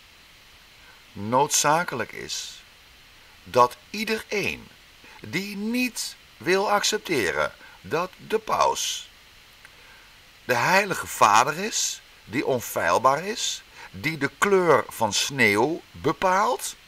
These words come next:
Als de paus morgen zegt: "Sneeuw is roze", dan zeg jij morgen: "Wat een mooie roze sneeuw, zeg."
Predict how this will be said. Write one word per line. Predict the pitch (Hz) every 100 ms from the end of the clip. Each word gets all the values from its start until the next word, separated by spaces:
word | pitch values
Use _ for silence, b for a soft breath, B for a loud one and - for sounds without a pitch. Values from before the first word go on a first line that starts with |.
| - - - - -
Als | - 143
de | -
paus | - 180 175 165
morgen | 123 156 185 160
zegt: | 147 139 107 - - B
"Sneeuw | B - 190 190 185 165
is | 95 101
roze", | 107 175 185 190 214 240 - - B B
dan | - 113
zeg | 151 143
jij | 123 101
morgen: | 147 196 190 185 180 - B B
"Wat | - 247 240
een | 196 190
mooie | 190 214 196 165
roze | 156 220 214 190 139
sneeuw, | - 220 214 202
zeg." | 202 202 208 -